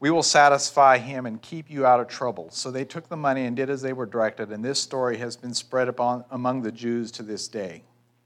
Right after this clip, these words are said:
Just a fascinating account here. But that Sunday morning,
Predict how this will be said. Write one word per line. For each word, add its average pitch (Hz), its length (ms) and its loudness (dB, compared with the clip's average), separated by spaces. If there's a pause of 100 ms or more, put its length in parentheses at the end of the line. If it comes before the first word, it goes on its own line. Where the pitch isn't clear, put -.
(1800)
Just 185 240 -2
a 185 80 4
fascinating 175 840 4
account 147 500 2
here. 110 340 -6 (640)
But 156 140 -2
that 190 240 6
Sunday 196 320 2
morning, 147 580 2